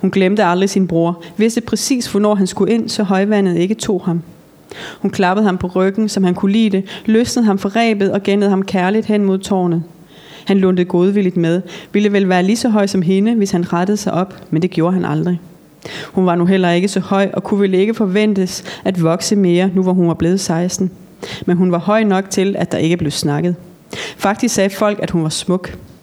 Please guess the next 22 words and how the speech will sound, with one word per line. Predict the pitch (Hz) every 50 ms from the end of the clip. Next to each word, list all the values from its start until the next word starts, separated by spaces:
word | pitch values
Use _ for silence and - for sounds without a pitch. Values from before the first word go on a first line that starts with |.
| - _ - - - - - - - -
Johan | 190 190 190 196 185 185
havde | 175 170 165
ikke | 170 175 -
lagt | 170 170 -
mærke | 165 160 156 160 165 190 196
til | - - 170 170 170
det. | 175 175 - - - -
Hun | - - - 208 208
var | 208 202
jo | 190
bare | 175 190 202 202 -
Darling, | 185 170 175 180 196 196 196 196 190
den | 196 180 -
snottede | - - - - 196 190 185 196 214 214 208
og | 196 190
irriterende | 185 180 180 - - 220 208 196 190 180 -
unge, | 165 175 170 180 190 202 208 196
der | 185
nu | 185 175 180
var | 190 190
blevet | 185 185 175 170
større. | - - - 160 160 160 165 185